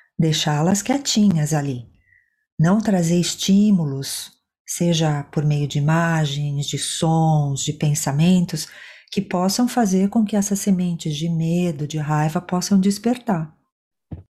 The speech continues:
Mas uma vez que elas despertem e venham até a nossa consciência, então encontrar outras maneiras de não regar pra que elas possam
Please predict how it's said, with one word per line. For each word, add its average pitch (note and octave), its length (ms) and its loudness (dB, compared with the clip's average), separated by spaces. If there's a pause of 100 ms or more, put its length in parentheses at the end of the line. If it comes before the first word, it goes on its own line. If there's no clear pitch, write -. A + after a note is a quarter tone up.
(760)
Mas F3 280 0
uma C4 280 2
vez F3 340 0
que - 100 -14
elas D#3 260 -2
despertem D#3 760 -2
e D3+ 40 0
venham F3 440 2
até D#3 260 -4
a D3+ 80 -2
nossa D3+ 300 -4
consciência, D#3+ 880 0 (520)
então G3+ 420 0 (180)
encontrar G3+ 560 2
outras A#3 480 0
maneiras F#3+ 420 4
de E3+ 140 0
não E3 260 0
regar G3 640 -2 (720)
pra G3 140 0
que G3 100 -6
elas G3+ 220 2
possam G3 560 -2